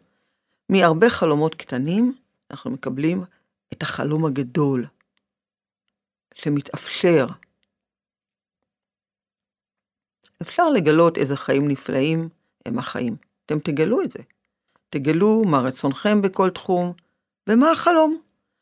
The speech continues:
נגיד, יש לכם בתחום הזוגיות חלום,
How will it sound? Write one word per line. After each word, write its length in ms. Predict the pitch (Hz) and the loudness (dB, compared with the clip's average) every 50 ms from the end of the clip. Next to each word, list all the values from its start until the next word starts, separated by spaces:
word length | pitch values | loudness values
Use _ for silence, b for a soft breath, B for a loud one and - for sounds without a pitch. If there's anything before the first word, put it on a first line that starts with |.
| _ _ - | _ _ 0
נגיד, 320 | - 226 214 214 185 - | 2 4 4 4 2 2
יש 200 | - - 175 - | 2 2 2 2
לכם 280 | 151 151 - - 127 - - - _ _ _ _ - | 0 -6 -4 -2 -4 -4 -4 -10 _ _ _ _ -10
בתחום 400 | - 151 - - - 143 131 135 | -10 -10 -8 -8 -6 -4 -2 -2
הזוגיות 760 | 139 131 127 135 131 123 - - 135 127 139 160 208 233 - - - _ _ _ - | -2 -4 -6 -10 -12 -12 -12 -8 -6 -4 -2 -2 -2 -4 -6 -14 -20 _ _ _ -20
חלום, 400 | - - - 214 220 240 262 285 | -14 -6 0 2 4 4 4 2